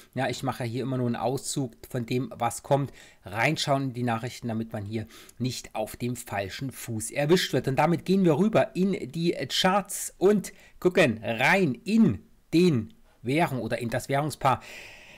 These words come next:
kanadischer Dollar, japanischer Yen. Fangen wir einfach mal damit an, an dieser Stelle. Wir haben hier einen Markt, wir sehen's, der kam deutlich von oben. Ich schalte mal hier kurz noch eine Perspektive höher. Wir haben's gesehen hier,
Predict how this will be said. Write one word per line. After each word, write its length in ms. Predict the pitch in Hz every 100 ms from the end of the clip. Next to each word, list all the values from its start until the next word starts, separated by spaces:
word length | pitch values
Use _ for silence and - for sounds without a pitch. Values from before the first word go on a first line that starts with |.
| - -
kanadischer 560 | 143 156 208 190 180
Dollar, 320 | 180 185 160 -
japanischer 800 | - 139 - 131 131 139 - 120
Yen. 360 | 120 135 131 113
Fangen 320 | - 202 226
wir 120 | 175
einfach 280 | 160 156 -
mal 300 | 151 139 123
damit 560 | - 107 143 127 113
an, 280 | 135 165 147
an 340 | - 139 156 131
dieser 320 | 147 - 147
Stelle. 360 | - 165 170
Wir 140 | 135 151
haben 140 | 180
hier 360 | 160 208 220 -
einen 440 | 170 196 196 165
Markt, 480 | 127 143 180 180 -
wir 120 | 156
sehen's, 380 | 120 175 170 -
der 140 | 143
kam 360 | - 147 156 135
deutlich 480 | 156 180 185 156 -
von 160 | 147
oben. 300 | 139 147 170
Ich 140 | 117 110
schalte 300 | - 160 151
mal 60 |
hier 140 | 131 139
kurz 320 | - 160 -
noch 160 | 143 -
eine 80 |
Perspektive 720 | 127 139 - 139 - - 127
höher. 320 | 117 156 147 120 - _ - _ _ _ - -
Wir 140 | 117
haben's 220 | 135 156
gesehen 400 | - 127 135 160
hier, 260 | 135 143 127